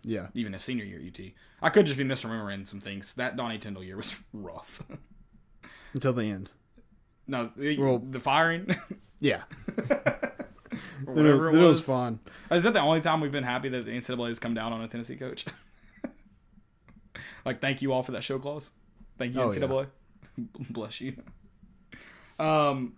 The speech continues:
Speaker 1: Yeah, he was a terrible coach.
Speaker 2: li-, like Rick Barnes, though, said about the Vanderbilt game specifically, our offense has just gotta improve. We've gotta be more aggressive. And then you just gotta finish a game out strong. Good teams finish, like, it, look at an Auburn. Auburn's,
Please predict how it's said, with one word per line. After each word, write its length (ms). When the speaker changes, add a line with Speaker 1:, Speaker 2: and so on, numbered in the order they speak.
Speaker 1:
Yeah, 120
he 120
was 80
a 60
terrible 320
coach. 340
Speaker 2:
li-, 300
like 240
Rick 160
Barnes, 260
though, 100
said 220
about 200
the 60
Vanderbilt 320
game 140
specifically, 580
our 160
offense 340
has 120
just 200
gotta 200
improve. 320
We've 160
gotta 220
be 80
more 200
aggressive. 540
And 80
then 80
you 100
just 160
gotta 220
finish 260
a 40
game 180
out 120
strong. 280
Good 180
teams 220
finish, 360
like, 220
it, 260
look 220
at 60
an 120
Auburn. 540
Auburn's, 500